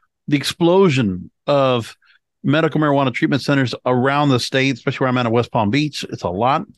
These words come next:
And you represent the largest and most experienced multi-state group of certified medical marijuana physicians, recommending to over four hundred thousand eligible patients. And creation, the physicians you have on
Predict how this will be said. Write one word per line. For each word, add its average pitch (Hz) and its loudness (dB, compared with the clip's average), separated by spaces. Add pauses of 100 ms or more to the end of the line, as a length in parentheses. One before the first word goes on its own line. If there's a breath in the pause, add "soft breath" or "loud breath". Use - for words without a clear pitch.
(480 soft breath)
And 143 2 (1600)
you 165 4
represent 170 2
the 143 2
largest 156 2
and 147 2
most 135 0
experienced 156 0
multi-state 160 0
group 143 0
of 123 0
certified 143 0
medical 147 0
marijuana 123 0
physicians, 127 0
recommending 135 2 (600 soft breath)
to 240 0
over 160 4
four 208 2
hundred 180 0
thousand 147 2 (120)
eligible 110 2
patients. 220 2 (420)
And 139 2 (640)
creation, 160 2
the 127 2
physicians 160 2
you 143 4
have 151 2
on 147 2